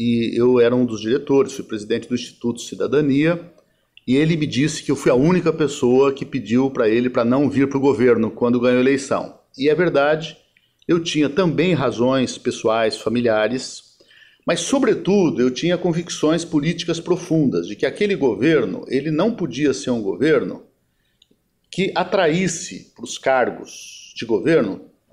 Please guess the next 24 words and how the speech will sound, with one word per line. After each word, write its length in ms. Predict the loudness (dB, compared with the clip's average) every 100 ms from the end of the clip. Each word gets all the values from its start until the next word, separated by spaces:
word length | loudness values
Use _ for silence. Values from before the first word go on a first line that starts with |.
| _
toda 500 | 6 6 6 4 2 0
a 420 | 2 2 0 -6 -4
geração 760 | 2 2 2 0 2 2 2
de 120 | 0
militância 680 | -2 -2 2 4 4 2 -4
que 120 | -4
tinha 160 | -4 -2
construído 380 | -2 -2 -4 -2
o 40 |
P 140 | -2
T, 240 | -2 -2 -2
que 140 | 0
era 100 | -2
preciso 260 | -2 -8 0
ter 140 | 0
feito 260 | 2 0 0
o 40 |
que 60 | 0
nós 180 | 0 0
não 100 | -2
fizemos, 800 | -2 0 0 -2 -8 -14 -20 _ _ _ _ _ _ _ _ -20 _ _
uma 260 | -2 0 0
discussão 840 | -4 -6 -4 0 0 2 0 -2
estratégica 1120 | -8 -2 -2 2 4 6 4 -2 0 0 0